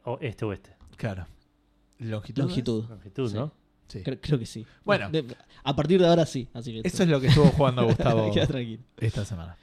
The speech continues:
Speaker 1: ¿Seba?
Speaker 3: Bien, nada en absoluto, así que, Edu.
Speaker 1: <laughs> ¿Posta nada, nada, nada?
Speaker 3: Nada, nada, nada. Bueno,
Speaker 1: Bueno.
Speaker 3: se-, se-, ya sabés lo que estuve
Speaker 1: Sí,
Speaker 3: jugando.
Speaker 1: está bien, no hablemos de eso.
Speaker 3: Sí.
Speaker 1: Porque fue una
Speaker 3: Porque
Speaker 1: semana
Speaker 3: sí, porque
Speaker 1: nefasta.
Speaker 3: Gus se enoja.
Speaker 1: No, no,
Speaker 3: Y,
Speaker 1: aparte,
Speaker 3: y,
Speaker 1: no
Speaker 3: y
Speaker 1: quiero
Speaker 3: además,
Speaker 1: hablar.
Speaker 3: sí,
Speaker 2: Porque
Speaker 3: y además.
Speaker 2: todos nos enojamos.
Speaker 3: Mentira.
Speaker 2: A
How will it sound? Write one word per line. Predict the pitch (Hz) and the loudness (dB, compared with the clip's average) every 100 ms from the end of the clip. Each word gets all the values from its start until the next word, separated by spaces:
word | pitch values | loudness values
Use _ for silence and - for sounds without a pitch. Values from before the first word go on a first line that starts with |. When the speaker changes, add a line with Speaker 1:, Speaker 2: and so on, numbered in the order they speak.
| - | -2
Speaker 1:
¿Seba? | 131 147 139 | 0 0 -2
Speaker 3:
Bien, | 131 131 110 104 | -2 -2 -2 -2
nada | 127 135 143 | -2 0 0
en | 123 | -2
absoluto, | 123 120 117 156 175 | -2 -4 -2 -2 -4
así | - - | -10 -12
que, | 110 113 - | -10 -10 -10
Edu. | - 123 139 - - - | -6 -6 -6 -12 -18 -20
Speaker 1:
<laughs> | - - 135 156 | -20 -16 -6 -4
¿Posta | 156 - 156 | -4 -6 -6
nada, | 151 165 139 | -4 -6 -6
nada, | 139 | -6
nada? | 143 156 | -4 -6
Speaker 3:
Nada, | 147 | -6
nada, | 110 120 113 | -6 -6 -6
nada. | 92 104 | -6 -2
Bueno, | 131 | 2
Speaker 1:
Bueno. | 143 127 | 4 2
Speaker 3:
se-, | 143 | 0
se-, | 147 143 | -4 0
ya | 160 | 2
sabés | 143 143 | 4 4
lo | 127 | 2
que | |
estuve | 113 120 | 0 -2
Speaker 1:
Sí, | 120 | -2
Speaker 3:
jugando. | 135 135 120 | 2 4 4
Speaker 1:
está | 120 | 4
bien, | 107 | 2
no | 113 | 0
hablemos | 113 98 90 | -2 -4 -6
de | |
eso. | 90 | -8
Speaker 3:
Sí. | - 110 - _ _ _ | -8 -8 -12 _ _ _
Speaker 1:
Porque | 98 98 | -12 -10
fue | 120 | -6
una | 107 | -4
Speaker 3:
Porque | 117 | -2
Speaker 1:
semana | 117 143 131 | 2 4 4
Speaker 3:
sí, | |
porque | 139 135 | 4 8
Speaker 1:
nefasta. | 147 | 10
Speaker 3:
Gus | 160 | 10
se | - | 10
enoja. | 131 120 117 - _ _ - | 2 0 -8 -14 _ _ -8
Speaker 1:
No, | 117 | -4
no, | 104 104 | -2 0
Speaker 3:
Y, | |
Speaker 1:
aparte, | 151 110 | 0 0
Speaker 3:
y, | |
Speaker 1:
no | 110 | -2
Speaker 3:
y | 110 - | -4 -4
Speaker 1:
quiero | 131 | -2
Speaker 3:
además, | 127 135 123 | 0 0 -2
Speaker 1:
hablar. | - - | -6 -6
Speaker 3:
sí, | |
Speaker 2:
Porque | 131 120 | -6 -4
Speaker 3:
y | 120 | -6
además. | 113 | 4
Speaker 2:
todos | 147 107 98 - _ | 4 4 -4 -8 _
nos | 117 127 107 | -2 0 2
enojamos. | 127 113 147 123 | 2 4 2 2
Speaker 3:
Mentira. | 151 202 190 - | 0 -2 -6 -6
Speaker 2:
A | 226 | 0